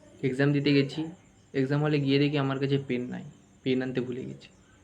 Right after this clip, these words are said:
আমার পাশে ছিল একটা এইটের দাদা, তার কাছ থেকে একটা পেন ধার করে এক্সাম দিয়েছিলাম। আর আমি সেই ক্লাসটাই ফার্স্টও হয়ে গেছিলাম ভাই। আর সেটাই ছিল আমার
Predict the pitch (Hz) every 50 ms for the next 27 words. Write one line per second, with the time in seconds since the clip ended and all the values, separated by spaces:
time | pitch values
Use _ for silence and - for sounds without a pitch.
0 | _ - - - - - - - - - - - - 135 139 139 139 127 123 123
1 | - 139 143 139 139 135 131 131 - 127 127 123 120 139 131 127 127 123 120 127
2 | 147 170 - - 120 120 120 120 117 - - 123 127 123 - - - 127 123 127
3 | 127 127 120 120 120 117 113 107 131 123 147 151 - - - - - - - -
4 | - 135 131 127 135 131 135 127 127 123 120 - - - - - - - - -
5 | - - - - - - - - - - - - - 127 127 127 131 131 - 131
6 | 123 - 135 135 135 139 - - 143 143 160 - - - _ - _ - _ _
7 | _ - - 123 120 107 - - 151 139 135 135 135 135 131 131 135 127 127 123
8 | 123 123 131 143 147 - - - _ _ _ _ _ - - 135 131 - - 139
9 | 135 139 143 139 147 139 139 139 139